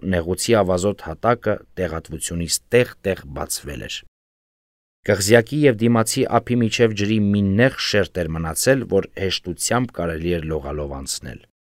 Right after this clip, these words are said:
Ժամը մոտ տասին Գեդեոն Սպիլեթը և նրա երկու ընկերներն իրենց զգեստները հանեցին, կապոցներ շինեցին,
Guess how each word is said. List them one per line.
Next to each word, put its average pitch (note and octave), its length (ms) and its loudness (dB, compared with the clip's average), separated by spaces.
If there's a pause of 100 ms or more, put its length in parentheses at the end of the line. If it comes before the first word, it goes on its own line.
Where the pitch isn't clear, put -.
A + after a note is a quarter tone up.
(1300)
Ժամը B2 280 4
մոտ G#2 280 2
տասին G2 560 -4
Գեդեոն F#2+ 420 4
Սպիլեթը A#2+ 560 0
և F#2 160 0
նրա F#2 200 2
երկու F2 420 -2
ընկերներն F2 720 0
իրենց F2 320 -4
զգեստները E2+ 540 -4
հանեցին, D2 500 -8 (420)
կապոցներ F2 640 -4
շինեցին, C3 560 -4